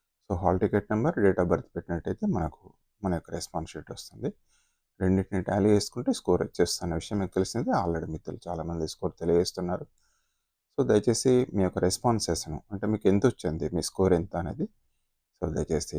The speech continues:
కామెంట్ సెక్షన్‌లో పెట్టండి. దాని ద్వారా కొంచెం మనకు ఎక్కడున్నామనేది మీ డిస్ట్రిక్ట్ పెట్టండి. అదేవిధంగా మీ కేటగిరీ ఏంది, తర్వాత ఎస్జిటి స్కూల్ అసిస్టెంట్ పెట్టి చేసినట్టయితే మనకు ఒక అంచనాకు రావడానికి అవకాశం ఉంటుంది.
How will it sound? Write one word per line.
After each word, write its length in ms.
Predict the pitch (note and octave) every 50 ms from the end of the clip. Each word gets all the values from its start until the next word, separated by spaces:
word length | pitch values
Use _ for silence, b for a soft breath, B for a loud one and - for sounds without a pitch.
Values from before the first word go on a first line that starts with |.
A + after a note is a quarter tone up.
| D#2+ - -
కామెంట్ 320 | E2+ E2 E2 F2+ F#2+ -
సెక్షన్‌లో 360 | - - - - F2 E2 E2
పెట్టండి. 440 | E2+ E2+ - - - G#2 G#2 A2 A2+ A#2 A#2 - -
దాని 240 | - G#2 G#2+ G#2+ G2+
ద్వారా 240 | G#2+ A2 A#2+ C3 B2 - -
కొంచెం 280 | B2+ B2 - C#3 B2 A#2+ - _ _ _ _ _ _ _ _ _ -
మనకు 180 | G#2+ G#2+ - F#2+
ఎక్కడున్నామనేది 800 | - - A#2 A#2 A#2 A2+ A2 G#2+ G#2 G#2 G2+ G2 G2+ A#2 D#3+ A#3 A3 F#3+ - - G#2+
మీ 140 | G2+ F#2 E2+
డిస్ట్రిక్ట్ 400 | E2+ F#2 - - C3 B2 - -
పెట్టండి. 380 | G#2 F2 - F2+ F2 F2+ F#2 - - _ _ _ _ _ _ _ _ _ _ _ -
అదేవిధంగా 500 | D#2 F2 F2 F2 E2+ E2+ F2 E2+ F2+ F#2+ F#2+ - - -
మీ 120 | F#2 F2+
కేటగిరీ 460 | - - E2+ - G#2 G2 G2+ G2+ F#2+ F2+
ఏంది, 280 | F2 F2 E2 F#2+ G2+ - - _ _ _ _ _ _ _ _ _ _ _ _ _ -
తర్వాత 200 | D3+ D#3+ - A3+ - -
ఎస్జిటి 440 | G#2 G2+ F2 A2+ G#2 F#2+ - - G#2 A2 C3
స్కూల్ 280 | - - - - F2 E2+
అసిస్టెంట్ 360 | E2+ - - D#2+ D#2+ - - - -
పెట్టి 240 | E2+ - - F2+ -
చేసినట్టయితే 680 | - F2+ - - - - - - - D#2+ - - G#2+ F#2 F#2 - _ _ _ _ _ _ _ _ _ _ _ _ _
మనకు 220 | - F2+ D#2+ - - -
ఒక 160 | - - - E2 - - - -
అంచనాకు 400 | F2 F2 G#2+ G#2+ G2+ G2+ F#2 F#2+
రావడానికి 460 | F2 E2 D#2+ E2 - D#2 D#2 - -
అవకాశం 380 | A#2 F2 - - - - - -
ఉంటుంది. 140 | - -